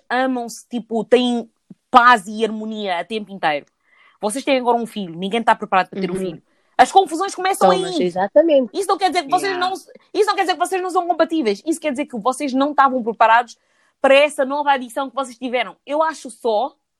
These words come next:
Speaker 1: que vocês têm que, tipo, eu acho que dinheiro não, dinheiro não tem que ser, não é importante,
Speaker 2: Uhum.
Speaker 1: né? Eu não vou dizer que dinheiro é tudo, mas eu acho que dinheiro tem que estar presente, like.
Speaker 2: A conversa.
Speaker 1: Por exemplo, eu, né?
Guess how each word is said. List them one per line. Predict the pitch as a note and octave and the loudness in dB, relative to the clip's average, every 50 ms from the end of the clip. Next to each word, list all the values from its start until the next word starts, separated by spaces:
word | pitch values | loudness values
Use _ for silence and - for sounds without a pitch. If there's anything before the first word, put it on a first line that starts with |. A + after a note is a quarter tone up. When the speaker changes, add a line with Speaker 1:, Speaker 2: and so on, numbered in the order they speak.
| _ _ _ _ _ - | _ _ _ _ _ -4
Speaker 1:
que | - D4+ C#4+ A3+ F3+ C#3+ _ _ _ _ _ _ _ _ _ _ _ _ _ _ _ _ - | -2 0 0 0 0 -2 _ _ _ _ _ _ _ _ _ _ _ _ _ _ _ _ -16
vocês | - E3+ G3 A3+ A#3 - - C#4 C#4 C4+ - | -8 -2 0 0 0 0 -4 -6 -6 -4 -2
têm | - B3 B3 B3 A#3+ | -2 -2 -2 -2 -6
que, | A#3 - - G#3+ G#3 G3+ G3 G3 F#3+ F3 - - - | -8 -8 -8 -6 -4 -4 -4 -4 -4 -4 -6 -4 -2
tipo, | A#3+ A3 - G#3 G3 F#3 F3 _ - _ _ _ - | -2 0 2 4 4 4 2 _ -8 _ _ _ 4
eu | G#3 B3+ | 6 6
acho | D4+ C#4+ - | 6 4 2
que | - G#3 | -2 0
dinheiro | G#3 G#3+ A#3 B3 C4+ B3+ B3 | 2 4 6 6 6 4 4
não, | A#3 A3+ A3+ A3 A3 - - - D#3+ D#3+ D#3+ D3+ - _ _ - | 0 -2 -2 -4 -6 -12 -14 -16 -16 -16 -16 -16 -18 _ _ -10
dinheiro | F3 F#3 F#3+ B3+ C#4 C4+ | -4 2 4 4 6 6
não | C4+ C4 A#3+ | 6 4 4
tem | - C4 | 4 0
que | B3 - | 0 2
ser, | - A#3+ A3+ - | 2 0 0 2
não | F#3 G3+ | 2 2
é | A3+ B3 | 4 4
importante, | B3+ A3 - G#3 G3+ G#3+ F#3+ G3 F#3+ F3 E3+ | 2 2 0 0 4 4 4 4 4 2 -2
Speaker 2:
Uhum. | E3 | -2
Speaker 1:
né? | E3+ F#3+ A3 C4+ _ _ _ _ - | -4 -4 -4 -6 _ _ _ _ 2
Eu | G#3 | 4
não | A#3 C4 | 4 4
vou | C4+ | 4
dizer | A#3 G#3+ B3+ | 2 -2 -2
que | G3+ G#3 G#3 - | -2 -2 -2 2
dinheiro | A3+ B3 B3 A#3 | 4 6 8 8
é | A#3+ A#3 | 6 6
tudo, | A#3 - A#3+ G#3+ G3 F#3 D#3 D3+ B2 _ _ _ - | 2 -2 -10 -10 -10 -10 -10 -12 -14 _ _ _ -14
mas | - F#3+ G3 - - _ _ _ _ _ _ | -10 -8 -8 -10 -10 _ _ _ _ _ _
eu | - A3 | 2 2
acho | B3+ C4+ - - | 2 2 0 -6
que | - A3+ | -10 -10
dinheiro | G3 D#3+ G#3 G#3 G3+ G3 G#3 A3 A3+ A3+ A3 B3+ A#3+ G#3 - | -10 -8 -8 -10 -8 -8 -6 -6 -6 -8 -8 -10 -14 -14 -10
tem | - A3 A3+ | -8 -8 -8
que | G#3+ _ | -8 _
estar | - G#3 G#3 | -6 -6 -6
presente, | - - E3+ D#3 - F3+ E3+ D#3+ D3 - | -6 -8 -12 -8 -6 -6 -8 -6 -6 -2
like. | E3 D#3+ E3 D#3 D3 - - _ _ - | 0 0 0 0 -2 -6 -14 _ _ -4
Speaker 2:
A | G#3 | -2
conversa. | G3+ - A#3+ A#3+ A3+ G#3+ F#3 - A3 A#3 G#3+ F#3+ C4 | 2 6 6 6 6 4 2 0 2 2 0 -2 -2
Speaker 1:
Por | - - E4+ | 2 4 4
exemplo, | D#4+ G4 F#4 B3 C#4 - - | 4 4 4 2 0 0 2
eu, | C#4+ D4 B3 F#3+ F3+ | 4 6 6 6 6
né? | G3 A#3 D4 E4 | 2 2 0 0